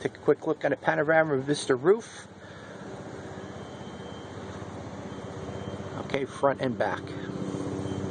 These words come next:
Okay. Okay, we'll qu-, quickly come up front. On the door, you have your power door locks, power windows,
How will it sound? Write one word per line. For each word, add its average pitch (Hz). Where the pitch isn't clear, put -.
Okay. -
Okay, -
we'll 113
qu-, -
quickly 175
come 160
up 139
front. 208
On 131
the 127
door, 165
you 139
have 135
your 135
power 113
door 147
locks, 160
power 117
windows, 120